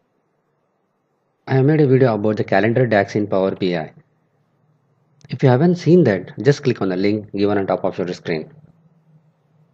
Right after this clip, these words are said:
Now coming back to this one. So basically, if you look at the relationship between these two tables, there is no relationship here. Whereas,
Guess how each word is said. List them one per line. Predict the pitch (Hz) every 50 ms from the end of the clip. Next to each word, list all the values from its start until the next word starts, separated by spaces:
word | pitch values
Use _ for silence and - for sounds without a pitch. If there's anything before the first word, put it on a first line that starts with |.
| _ _ _ _ _ _ _ _
Now | 113 110 113 113
coming | - 110 113 113 110
back | 110 104 -
to | 113
this | 107 147 175 175 -
one. | 113 98 92 95 101 _ _ _ _ _ _ _ _ _ _ _ - - - - _ - - - - - - _ _ _ _ _ _ _ _ _ _ _ _ _ _ -
So | - 170 - 139 135 139 139 - - - _ _ _ _ _ _
basically, | 123 151 156 - 170 151 143 131 127 135 - - _ _ _ _ _ _ _ _ _
if | - -
you | - 117
look | - -
at | 135 117
the | 113 107
relationship | 104 117 143 143 160 151 139 147 131 113
between | 104 117 107 - 113 117 123 120 120 120 120 - _
these | - 127 117 -
two | - - 147 151
tables, | 151 151 135 110 104 95 95 107 - - _ _ _ _ _ _ _ _ _ _ _ _ _ _ _ _ _ _ _ _ _ _ _ _ _ _ _ _ _ _ _ _ _ _ _ _ -
there | 110 107 107
is | 110 107 - - -
no | 123 135 151 151
relationship | 123 127 123 117 - 127 113 - 117 - -
here. | - 107 92 87 82 - - _ _ _ _ _ _ _ _ _ _ _ _ _ _ _ _ _ _ _ _ _ _ _ _ _ _ _ _
Whereas, | - 98 101 98 101 104 104 107 107